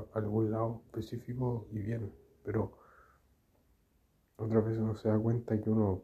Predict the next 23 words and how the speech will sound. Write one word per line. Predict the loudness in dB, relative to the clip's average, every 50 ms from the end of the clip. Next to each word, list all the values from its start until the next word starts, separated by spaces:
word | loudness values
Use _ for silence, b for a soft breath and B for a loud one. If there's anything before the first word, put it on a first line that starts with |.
| -10 _
cree | 0 4 4 6 6 6 4 4 0 -2 -6
que, | -4 -2 0 0 2 0 0 0 -2 -4 -8 -10 -12
que | -8 -4
es | -2
así | -2 -2 -4 -6 -6 -4
y | -4 -4 -4 -4 -4 -4 -2 -2
no | -2 -4 -6
es | -8 -8
tan | -8 -6 -4
así, | -4 -4 -6 -8 -6
entonces | -4 -4 -4 -6 -8 -10 -12 -12 -12 -14 -20 -20 -20 _
como, | _ -18 -14 -10 -8 -8 -8 -8 -10 -10 -10 -8 -6 -6 -6 -6 -8 -12 -16 -20 _ _ _ _ _ _
pero, | -8 -8 -8 -8 -10 -14 -20 -20 _ _ _ _ _ _ _ _ _ _ _ _ _ _ b b b b b b b b b b b b b b b b b b b b _ _ _ _ _ _ _ _ _ _ _ _ -2
bueno, | 0 2 2 0 0 -6 -14 _ _ _ _ _
dejo | -10 -8 -6 -6 -6 -6 -2 2 2
con | 4 4
ese | 2 -2 -2 -2
pensamiento | -2 -2 -4 -2 -2 0 0 0 0 -4 -2
en | 0 2
la | 4
mañana, | 4 4 4 4 2 0 -2
es | -8 -8
como, | -2 0 2 2 2 0 -2 -4 -8